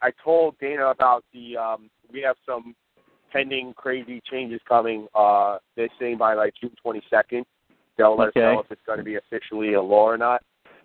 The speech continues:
Speaker 1: But for, Cuomo, um, tried, is trying to pass some crazy legislation where, like, I won't be able to,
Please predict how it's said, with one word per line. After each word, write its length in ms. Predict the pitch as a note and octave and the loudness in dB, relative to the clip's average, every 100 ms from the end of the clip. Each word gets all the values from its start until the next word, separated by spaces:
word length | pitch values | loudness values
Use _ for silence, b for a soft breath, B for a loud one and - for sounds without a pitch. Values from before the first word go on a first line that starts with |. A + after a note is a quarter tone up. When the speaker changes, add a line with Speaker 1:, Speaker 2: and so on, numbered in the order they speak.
| _ | _
Speaker 1:
But 180 | A2 - _ | 0 0 _
for, 120 | B2 - _ _ _ _ - | -14 -14 _ _ _ _ 0
Cuomo, 600 | D3 D3 C#3+ B2+ A#2+ A2+ _ | 4 4 4 2 0 -6 _
um, 400 | A2+ A2 A2 G#2+ A2+ _ _ | -4 -2 -2 -8 -20 _ _
tried, 240 | - B2 B2 | -4 -4 -4
is 100 | A2 - | -12 -8
trying 160 | C3 A#2+ | -4 -4
to 60 | A#2 | -6
pass 340 | B2+ A#2+ A#2 - | -2 0 0 -6
some 120 | G#2+ | -16
crazy 420 | - A#2+ A#2+ A2 | -8 -6 -6 -6
legislation 800 | A2+ A2 - - A#2+ A2+ - G#2+ - _ _ | -2 -4 -4 -4 -2 -2 -6 -12 -12 _ _
where, 140 | A2+ A2+ | 0 4
like, 280 | A2 G#2+ - _ _ _ _ | 4 2 0 _ _ _ _
I 160 | A2+ B2+ | 2 2
won't 180 | C3 - | 0 -4
be 120 | B2+ | -2
able 180 | A#2 A2+ | -2 -4
to, 200 | A2+ | -6